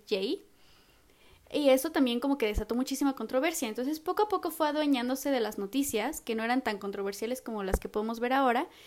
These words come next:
E incluso se hizo amiga de Paris Hilton.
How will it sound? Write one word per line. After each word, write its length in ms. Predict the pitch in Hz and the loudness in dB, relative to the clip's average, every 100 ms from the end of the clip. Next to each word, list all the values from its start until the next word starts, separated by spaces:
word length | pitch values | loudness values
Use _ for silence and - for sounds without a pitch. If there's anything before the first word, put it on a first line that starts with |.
| - - | -20 -10
E 140 | - 359 | 2 6
incluso 400 | 359 330 381 466 | 6 6 6 8
se 120 | 440 | 8
hizo 120 | 359 | 8
amiga 220 | 339 339 311 | 8 8 8
de 80 | |
Paris 420 | 254 247 269 - - | 6 6 6 4 2
Hilton. 460 | 277 - 208 311 | 2 2 0 -2